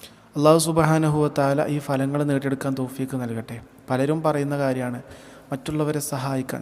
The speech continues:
സ്വതക്ക ചെയ്യാൻ ഒരുപാട് ആഗ്രഹമുണ്ട്, പക്ഷെ കയ്യിൽ പണമില്ല. അതിനുള്ളൊരു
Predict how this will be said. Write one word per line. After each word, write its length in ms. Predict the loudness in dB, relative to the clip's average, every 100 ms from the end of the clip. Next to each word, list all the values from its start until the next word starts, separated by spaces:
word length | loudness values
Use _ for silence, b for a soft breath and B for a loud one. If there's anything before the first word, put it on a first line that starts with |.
| -2
സ്വതക്ക 420 | -2 -2 0 0 0
ചെയ്യാൻ 220 | -2 -2 -4 -6
ഒരുപാട് 340 | -2 0 0 -2
ആഗ്രഹമുണ്ട്, 500 | -4 -4 -4 -4 -8 -8
പക്ഷെ 200 | -6 -6 -4
കയ്യിൽ 260 | -4 -2 -4 -4
പണമില്ല. 320 | -4 -4 -8 -10 B B B B -4
അതിനുള്ളൊരു 440 | 0 2 6 4